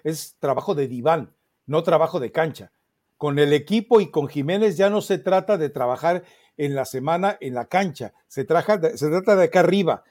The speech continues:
Si no lo lograste curar de la cabeza, vete con Malagón.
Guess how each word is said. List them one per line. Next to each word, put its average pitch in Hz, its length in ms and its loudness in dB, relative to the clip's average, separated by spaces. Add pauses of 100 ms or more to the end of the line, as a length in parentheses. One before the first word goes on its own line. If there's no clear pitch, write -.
(140)
Si 185 240 -2
no 202 220 6
lo 262 140 10
lograste 190 720 4
curar 165 540 4 (180)
de 135 100 -6
la 135 140 -2
cabeza, 190 500 0
vete 160 420 -2
con 143 160 0
Malagón. 120 540 -4